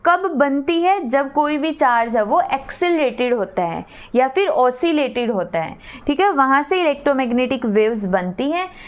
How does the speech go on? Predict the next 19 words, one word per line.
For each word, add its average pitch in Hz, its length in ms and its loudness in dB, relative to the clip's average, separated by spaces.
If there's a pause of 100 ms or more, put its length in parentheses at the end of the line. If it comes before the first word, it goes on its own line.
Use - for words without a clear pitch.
(140)
तो 311 60 2
एक 320 200 -4
तरह 330 180 0
से 349 140 -2
ये 311 200 2
बोल 254 240 2
सकते 247 320 0
हैं 330 80 -2
कि 370 100 2
जब 285 200 0
charge 285 400 2
accelerated 262 800 0
होगा 226 300 2
वहाँ 247 400 2
पे 311 100 2
electric 254 540 -2
field 247 320 0
भी 330 140 -2
बनेगी, 339 480 -2